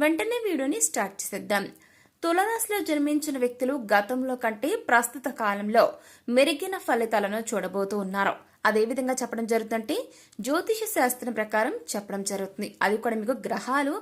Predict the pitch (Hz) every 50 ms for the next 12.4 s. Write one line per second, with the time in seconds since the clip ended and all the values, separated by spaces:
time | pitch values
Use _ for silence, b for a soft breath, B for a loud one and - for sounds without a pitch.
0 | B B B B B B 254 262 285 320 330 370 427 453 - - 311 240 247 269
1 | 262 311 302 285 262 247 247 269 381 494 508 B B B B 262 277 269 311 311
2 | 311 269 247 247 254 - 311 294 262 240 - 220 208 208 - - 220 208 190 190
3 | 185 185 196 202 180 - - b b b b b - 269 311 339 339 320 320 415
4 | 415 - 339 262 254 285 311 339 320 302 277 269 269 269 277 277 B B B B
5 | B 240 254 277 277 - 269 277 339 440 453 381 240 175 202 190 196 196 226 294
6 | 349 403 427 - 415 - 349 311 277 269 294 302 294 277 262 254 254 - 269 302
7 | - - 214 226 240 254 254 320 302 311 285 294 294 285 277 269 - 208 190 202
8 | 202 - 247 240 226 214 220 208 190 190 - 214 202 196 190 190 190 226 302 427
9 | 508 B B B B B B B 311 330 359 392 262 226 240 220 233 277 - 381
10 | 392 392 392 302 311 339 392 392 381 320 285 262 233 240 254 285 339 359 359 359
11 | 359 370 349 349 349 339 349 330 330 277 269 262 262 - 285 285 277 277 277 247
12 | 226 233 - 226 214 220 247